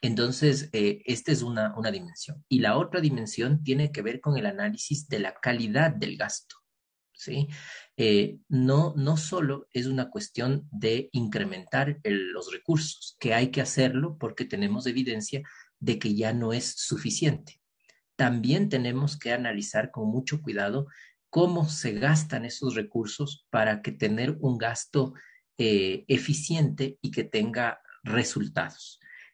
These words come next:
Voy a, voy a aprovechar el, el, el espacio para responder una cosa adicional, eh, que, que está en las, en las preguntas planteadas. Tiene que ver con que si las instituciones podemos, eh,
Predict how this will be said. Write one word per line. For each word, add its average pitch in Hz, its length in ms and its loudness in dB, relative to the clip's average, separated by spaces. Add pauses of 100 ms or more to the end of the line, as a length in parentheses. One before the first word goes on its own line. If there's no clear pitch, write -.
(100)
Voy 147 280 6
a, 139 100 4
voy 131 240 2
a 151 40 4
aprovechar 120 500 -2
el, 120 200 -6
el, 95 240 -8 (140)
el 98 140 -4
espacio 151 480 2
para 104 200 0
responder 101 440 -4
una 131 240 0
cosa 127 420 -2
adicional, 107 720 0
eh, 101 240 0
que, 104 300 -4
que - 80 -6
está - 180 -2
en 120 100 0
las, 104 360 -2
en 104 100 -4
las 95 140 -6
preguntas 104 480 -4
planteadas. 151 640 0 (400)
Tiene 160 240 4
que 147 100 2
ver 156 160 2
con 156 180 2
que - 80 -2
si - 160 -4
las 104 200 -2
instituciones 117 1040 -2
podemos, 113 840 -2
eh, 90 440 -8